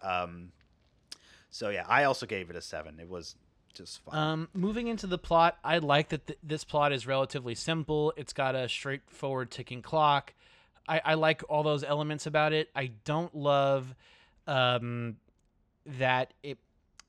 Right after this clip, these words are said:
Speaker 2: it kinda dies. You know what I mean? It, it's, it's like a, a
Speaker 1: Yep.
Speaker 2: sick animal in that, you know, i-, it's, it,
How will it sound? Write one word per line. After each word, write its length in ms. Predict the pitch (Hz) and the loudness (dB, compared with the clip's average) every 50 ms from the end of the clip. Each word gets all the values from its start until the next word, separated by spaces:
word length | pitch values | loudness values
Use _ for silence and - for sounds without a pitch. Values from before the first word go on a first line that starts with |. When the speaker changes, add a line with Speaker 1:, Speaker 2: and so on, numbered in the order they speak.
| _ _ _ _ _ _ _ _ _ _ _ _ | _ _ _ _ _ _ _ _ _ _ _ _
Speaker 2:
it 160 | - 151 131 | -8 -8 -8
kinda 340 | - - 156 160 160 156 156 | -6 -2 0 0 2 2 0
dies. 640 | 139 123 139 131 135 143 151 156 160 156 - - - - _ | 2 4 6 6 8 8 6 6 4 0 -4 -8 -12 -12 _
You 120 | - 151 143 | -6 -2 0
know 80 | 147 151 | 2 2
what 100 | 151 156 | 2 2
I 100 | 156 156 | 2 2
mean? 420 | 156 160 160 156 160 160 160 160 | 0 0 -2 -2 -2 -2 -2 -2
It, 300 | 160 - - 151 139 - - | -4 -4 -6 -6 -8 -6 -6
it's, 360 | 143 135 123 - - - - - | -6 -8 -8 -8 -8 -10 -10 -10
it's 200 | 151 - - - | -12 -8 -4 -4
like 140 | 135 123 - | -2 -2 -2
a, 100 | 127 127 123 123 _ - | -2 -4 -4 -8 _ -10
a 40 | 127 | -10
Speaker 1:
Yep. 60 | 117 | -8
Speaker 2:
sick 460 | - 180 196 151 - - - - - _ _ _ - | -4 -2 -2 -2 -2 -4 -10 -20 -20 _ _ _ -8
animal 500 | 135 143 147 147 151 151 151 151 147 147 | -4 -2 -2 0 0 0 0 0 0 -2
in 100 | 139 131 | -2 -2
that, 260 | 127 123 123 123 - _ - | -2 -2 -2 -2 -4 _ -14
you 160 | 127 120 123 | -12 -10 -8
know, 400 | 123 123 123 123 120 120 120 120 120 _ | -6 -4 -4 -4 -4 -6 -8 -12 -14 _
i-, 40 | - | -14
it's, 380 | 123 110 95 110 120 113 - - | -12 -12 -10 -10 -10 -12 -12 -12
it, 180 | 123 131 127 | -12 -12 -14